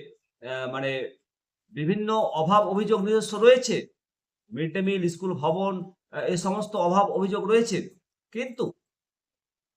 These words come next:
অভাব অভিযোগ থাকবে, তবে শিক্ষকরা নিজের টাইমে ডিউটিটুকু, এটুকু তো, আহ, করার দায়বদ্ধতা শিক্ষকদের আছে। আর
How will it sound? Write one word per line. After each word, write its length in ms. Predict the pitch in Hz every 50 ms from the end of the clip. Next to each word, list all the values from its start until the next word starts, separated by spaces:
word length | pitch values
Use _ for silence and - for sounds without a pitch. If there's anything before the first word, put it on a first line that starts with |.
| _ _ _ _ _ -
অভাব 260 | 107 127 156 185 214
অভিযোগ 560 | 233 240 254 262 247 262 254 240 240 202 170 -
থাকবে, 480 | - 202 220 208 190 185 156 117 - - _ _ _ _ _ _ _ _ _ _ _ _ _ _ _ _ _ _ _ _ _ _ _ _ _ _ _ _ _ _ _ _ _ _ _ -
তবে 300 | 139 151 190 214 214 208 - _ _ _ _ - - _ _
শিক্ষকরা 580 | - - 160 165 165 - 190 196 196 208 208 180
নিজের 480 | 165 165 165 185 190 190 185 - - -
টাইমে 580 | - 151 165 185 196 202 196 175 120 - - - _ _ _ _ - - _ _ _ _ -
ডিউটিটুকু, 720 | 90 - 160 190 190 226 226 175 233 - 175 - - - - _ _ _ _ _ _ _ _ _ _ _ _ _ _
এটুকু 380 | - 120 127 127 175 190 208 214
তো, 300 | - - 214 214 214 214
আহ, 560 | 208 - - - - - 156 170 175 175 165 - _ -
করার 260 | - 175 180 190 185
দায়বদ্ধতা 580 | - 156 156 156 156 175 175 180 190 190 208 196
শিক্ষকদের 480 | - - 170 - 165 170 170 175 151
আছে। 340 | 117 110 110 - - 113 87 - _ _ _ _ _ _ _ _ _ _ _ _ _ _ _ _ _ _
আর 280 | - 131 151 170 196